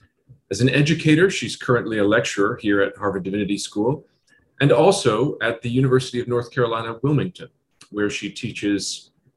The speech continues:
introductory courses on world religions and higher level courses on Hinduism, Buddhism, religion and film, and history of yoga. As a social entrepreneur,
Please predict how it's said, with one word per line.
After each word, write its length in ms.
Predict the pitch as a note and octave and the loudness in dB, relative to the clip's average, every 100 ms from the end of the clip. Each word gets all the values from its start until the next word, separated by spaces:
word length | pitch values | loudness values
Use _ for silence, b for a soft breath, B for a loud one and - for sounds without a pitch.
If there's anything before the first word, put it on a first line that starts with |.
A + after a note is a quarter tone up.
| - | -12
introductory 640 | G#2 G2 A2 E3 - A#2+ | -10 -2 0 0 0 -2
courses 520 | - G#2 G2 - A2 G#2 | -2 -2 -2 -4 -8 -4
on 220 | G2 F#2+ | -4 -2
world 240 | A2 G2 | -2 -2
religions 800 | G2 A2 A#2 G#2 F#2+ C3 - b b b _ - | -2 -4 -2 -4 -6 -6 -14 b b b _ -6
and 100 | G#2+ | -4
higher 240 | C#3+ D#3 | 0 2
level 220 | C#3 B2 A#2+ | 4 2 -2
courses 520 | - G#2 - G#2+ - | -4 -6 -4 -8 -6
on 280 | G2 F#2+ F#2 | -6 -6 -2
Hinduism, 580 | C3+ C3 B2 A#2 A#2 _ _ - | 2 4 2 0 -8 _ _ -10
Buddhism, 560 | A2 G#2 G#2+ G#2 G#2 _ _ _ _ _ _ - | -6 -4 -4 -6 -6 _ _ _ _ _ _ -6
religion 400 | G#2+ B2 A2+ G#2+ | 2 2 2 -2
and 140 | G2+ | -2
film, 520 | - A#2+ A#2+ E3 C#3+ - - | 2 4 4 2 0 -6 -6
and 160 | A#2 | 0
history 300 | B2+ C3+ C3+ | 2 2 2
of 80 | A#2+ | 2
yoga. 400 | A#2+ B2+ F#2+ - - _ _ _ _ _ _ _ _ B B | 4 4 2 -8 -14 _ _ _ _ _ _ _ _ B B
As 140 | A#2 | -6
a 80 | A2+ | -4
social 460 | - D3 C3+ C3 A2+ | -4 -4 -2 -2 -2
entrepreneur, 880 | - - _ A2+ D3 F3 A#2 A#2+ | -4 -10 _ -2 4 4 4 2